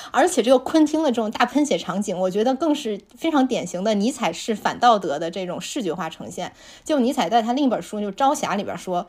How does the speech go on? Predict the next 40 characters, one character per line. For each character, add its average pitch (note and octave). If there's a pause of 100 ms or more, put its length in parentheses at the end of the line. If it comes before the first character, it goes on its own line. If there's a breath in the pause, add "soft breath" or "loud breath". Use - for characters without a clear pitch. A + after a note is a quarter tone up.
就 A3
举 F#3
了 F3+
一 F3+
个 G#3+
例 A#3+
子， D#3
就 G3
是 G3
说 B3 (220 loud breath)
看 E4
到 C4+
有 G#3+
很 G#3
多 G#3+
人 A#3
落 C4+
水 -
哈， E3+
就 A#3
是 G#3+
很， F#3+
就 C4
是 A#3+ (280 loud breath)
很 G#3
多 D4
人 D#4
都 D4+
会 D4
立 D4
刻 A3
就 G3+
去 -
救 D#4
那 G3
些 G#3+
落 B3+
水 -
的 -
人， C#3